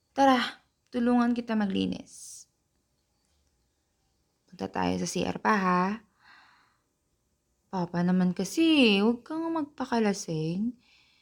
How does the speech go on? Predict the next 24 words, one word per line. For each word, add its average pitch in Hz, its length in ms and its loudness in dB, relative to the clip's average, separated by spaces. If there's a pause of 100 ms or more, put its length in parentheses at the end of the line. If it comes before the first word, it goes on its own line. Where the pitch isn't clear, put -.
(380)
Di 262 160 4
na 269 160 6
babalik 254 480 6
yun. 294 640 2 (720)
Kalimutan 269 560 6
mo 262 160 10
na 247 80 4
kasi 226 240 -2
si 214 160 -2
Mama 165 400 -2
pa. 190 400 0 (640)
Andito 269 320 6
naman 247 320 8
ako 180 480 -2 (240)
at 226 160 -10
ako 214 300 0
na 214 100 2
ang 208 160 4
mag-aalaga 160 640 0
sa'yo 156 320 -4
pa. 156 400 -4 (1300)
Sige, 247 640 4 (880)
humbarin 226 400 8
na 233 40 8